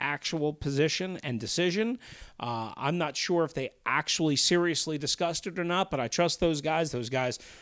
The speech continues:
I, I know they have good sources, and I know they get information right. Remember, they were the first on the Alex Smith situation and how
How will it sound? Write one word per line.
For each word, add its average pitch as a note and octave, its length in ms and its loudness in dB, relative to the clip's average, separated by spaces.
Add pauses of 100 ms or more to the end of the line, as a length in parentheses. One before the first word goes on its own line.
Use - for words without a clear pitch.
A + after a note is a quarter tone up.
(120)
I, A#2 240 -4
I A#2+ 180 2
know C#3+ 220 8
they E3+ 180 8
have D#3+ 520 0
good D#3 240 4
sources, E3+ 640 0 (260)
and C3 140 -4
I A#2+ 80 0
know C#3+ 180 4
they D#3 140 6
get D#3 160 2
information D3 640 0
right. C#3 240 0
Remember, C3 400 0
they C3+ 160 6
were E3 140 6
the C3+ 80 2
first E3 400 2
on C#3+ 160 0
the C3 120 0
Alex C#3 340 0
Smith F3 300 4 (260)
situation A#2 680 0
and A2 140 -4
how C3 360 0